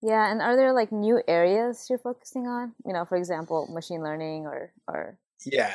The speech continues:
Speaker 2: as a company, Facebook especially, you know, in, in V R, machine learning,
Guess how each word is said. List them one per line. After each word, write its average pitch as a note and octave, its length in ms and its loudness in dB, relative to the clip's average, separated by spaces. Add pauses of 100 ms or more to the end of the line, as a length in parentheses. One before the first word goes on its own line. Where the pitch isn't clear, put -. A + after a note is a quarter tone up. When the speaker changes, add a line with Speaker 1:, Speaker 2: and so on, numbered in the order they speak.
Speaker 2:
as B2+ 120 0
a C3 60 2
company, C#3 520 -2
Facebook A#2+ 500 -2
especially, G2 540 0
you F#2 160 -8
know, F#2 200 -4
in, F#2+ 200 -6
in F#2+ 240 -6
V B2 240 -4
R, G#2+ 500 0
machine A2+ 400 -2
learning, G2 560 -2